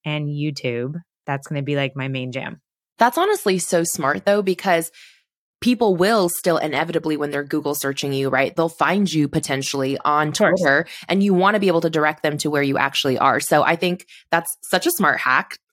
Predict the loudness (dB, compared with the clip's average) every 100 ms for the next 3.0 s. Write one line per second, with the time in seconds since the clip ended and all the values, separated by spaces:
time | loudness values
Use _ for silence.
0 | 0 2 4 2 0 2 2 2 2 4
1 | 4 6 4 4 2 6 6 6 4 2
2 | 2 4 2 0 0 0 2 2 2